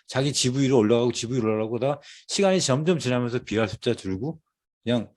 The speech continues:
줄어드는 거예요. 그래서 삼분의 일은, 어, 열심히 직업처럼 하는 사람이고 삼분의 일은 그냥, 그냥 있는 비알이고 삼분의 일은 움직이지 않는 <laughs> 비알이에요. 아까 그때도 말씀드렸잖아요.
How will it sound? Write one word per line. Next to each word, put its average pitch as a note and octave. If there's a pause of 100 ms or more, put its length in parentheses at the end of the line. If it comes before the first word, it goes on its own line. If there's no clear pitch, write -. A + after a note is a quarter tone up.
(120)
줄어드는 E3
거예요. D#2 (1400)
그래서 C3
삼분의 F#3
일은, G#2+ (720)
어, G1+ (460)
열심히 A2
직업처럼 A#2+
하는 A#2
사람이고 F#2
삼분의 F3
일은 F3+ (840)
그냥, D#3
그냥 C#3
있는 G2+
비알이고 E2 (560)
삼분의 F3+
일은 C#3+
움직이지 A#2
않는 F#2+
<laughs> -
비알이에요. - (1400)
아까 -
그때도 A#2
말씀드렸잖아요. F2